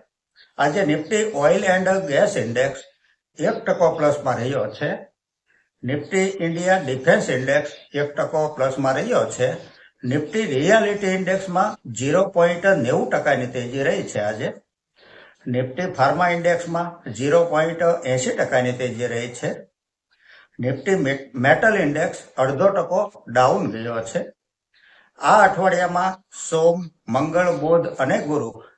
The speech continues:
ચાર દિવસ કન્ટિન્યુ એફ આઈ આઈ ની વેચવાલી રહી છે. આજના આંકડા અપડેટ થયા નથી હજુ સુધી. ગોલ્ડ, સિલ્વરમાં મોટી હલચલ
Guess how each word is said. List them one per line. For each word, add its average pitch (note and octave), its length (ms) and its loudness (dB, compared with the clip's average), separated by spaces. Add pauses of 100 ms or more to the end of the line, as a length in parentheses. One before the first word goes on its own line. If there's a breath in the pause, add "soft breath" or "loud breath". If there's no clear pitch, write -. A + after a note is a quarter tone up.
(400)
ચાર F#3+ 340 6
દિવસ F#3+ 380 2
કન્ટિન્યુ F#3+ 1000 2
એફ - 220 4
આઈ F3 140 8
આઈ E3 160 4
ની D#3+ 140 -4
વેચવાલી D3 560 0
રહી A#2+ 280 -6
છે. - 300 -6 (460 soft breath)
આજના D3+ 360 2
આંકડા E3+ 480 4
અપડેટ C#3 500 0
થયા B2+ 220 0
નથી C#3+ 240 -2
હજુ G2+ 260 -4
સુધી. A2+ 460 -8 (800 soft breath)
ગોલ્ડ, E3+ 480 2
સિલ્વરમાં E3+ 600 0
મોટી D3 320 0
હલચલ D#3 420 0